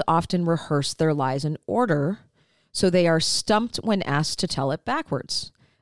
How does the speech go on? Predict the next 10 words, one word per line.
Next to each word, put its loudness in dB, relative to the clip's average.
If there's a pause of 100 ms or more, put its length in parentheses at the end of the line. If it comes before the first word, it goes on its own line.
Additionally, 2 (240)
we 4
know 4
that 2
by 4
asking 0 (160)
unexpected 0
or 2
unanticipated 0
questions, -2